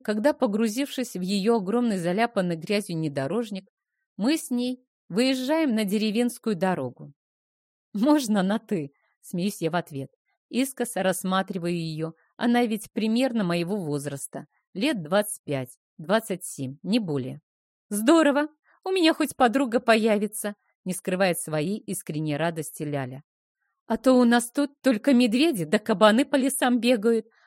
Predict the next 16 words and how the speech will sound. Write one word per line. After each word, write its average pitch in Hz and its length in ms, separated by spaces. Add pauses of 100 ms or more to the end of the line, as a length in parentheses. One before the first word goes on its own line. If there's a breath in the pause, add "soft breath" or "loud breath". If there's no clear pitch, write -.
а 302 80
в 269 120
город 359 320
не 233 140
наездишься 208 680
за 220 120
пятьсот - 360
километров. 220 680 (340)
Да 196 140
и 254 80
с - 100
мужиками 262 560
нормальными 330 680 (320 soft breath)
проблема. 269 720 (280)
Как 320 220
понимаешь, 330 720